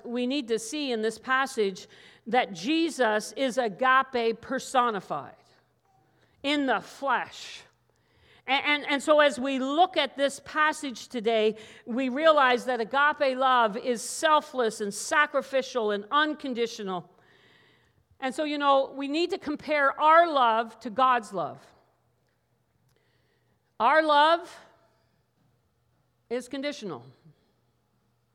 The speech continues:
As long as you scratch my back, I'll scratch yours. You think about that. It's unforgiving. "Oh, you've,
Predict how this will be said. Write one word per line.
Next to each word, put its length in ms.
As 100
long 240
as 120
you 80
scratch 540
my 200
back, 300
I'll 140
scratch 360
yours. 560
You 100
think 240
about 220
that. 280
It's 240
unforgiving. 800
"Oh, 180
you've, 300